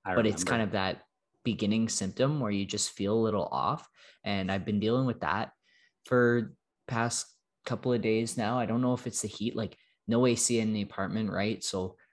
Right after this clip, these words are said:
Speaker 2: um, my apartment right now is at seventy-eight degrees Fahrenheit, which I think is around twenty-six. Um,
Speaker 1: I think my room says twenty-eight right now.
Speaker 2: Good Lord. Yeah. I, it's been a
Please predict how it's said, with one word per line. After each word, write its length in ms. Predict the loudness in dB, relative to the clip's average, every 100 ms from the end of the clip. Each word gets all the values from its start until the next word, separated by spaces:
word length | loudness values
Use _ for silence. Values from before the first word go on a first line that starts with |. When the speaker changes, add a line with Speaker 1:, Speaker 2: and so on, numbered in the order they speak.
| -6
Speaker 2:
um, 420 | -2 -2 -4 -12 _
my 120 | -6
apartment 380 | -2 -2 0 0
right 140 | -2
now 160 | -2 -4
is 120 | -4
at 140 | -4 -2
seventy-eight 720 | -2 -2 -2 -2 -2 -4 -6
degrees 360 | -8 -8 -6
Fahrenheit, 480 | -4 -4 -2 -2 -4
which 180 | -6 -10
I 40 |
think 180 | -6 -4
is 120 | -4
around 200 | -2 -4
twenty-six. 840 | -6 -8 -8 -6 -6 -6 -6 -8 -10 -16 -20 -12 -6
Um, 360 | -6 -6 -10 -18 _ -20 -20 _ _ _ _ _ -10
Speaker 1:
I 120 | -6
think 80 | -4
my 120 | -4
room 360 | -4 -6 -8
says 320 | -10 -12 -12 -16 -12
twenty-eight 460 | -8 -4 -4 -4 -4
right 240 | -2 -2 -4
now. 300 | -4 -6 -10 _ _ _ _ _ -4
Speaker 2:
Good 200 | -2 -2
Lord. 460 | -6 -6 -6 -6 -4
Yeah. 280 | -2 -2 -2
I, 420 | 0 2 2 -2 _ _ _ _ _ _ _ _ _ _ _ _
it's 160 | -8 2
been 140 | 6
a 160 | 6